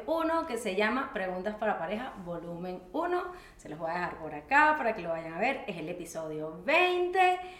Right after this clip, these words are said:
así que vayan a ver ese primero y después vénganse para acá porque la dinámica son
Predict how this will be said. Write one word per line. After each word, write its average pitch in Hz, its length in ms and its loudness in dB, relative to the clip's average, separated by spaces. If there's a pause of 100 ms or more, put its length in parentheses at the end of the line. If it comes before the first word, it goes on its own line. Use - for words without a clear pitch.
(160)
así 170 240 -6
que 190 140 -2
vayan 208 260 4
a 208 60 0
ver 170 140 -2
ese 233 160 -8
primero 285 420 2 (140)
y 240 60 4
después 180 400 0
vénganse 220 600 2
para 220 240 -2
acá 320 500 4
porque 175 240 -6
la 170 120 0
dinámica 175 500 -4
son 185 400 -4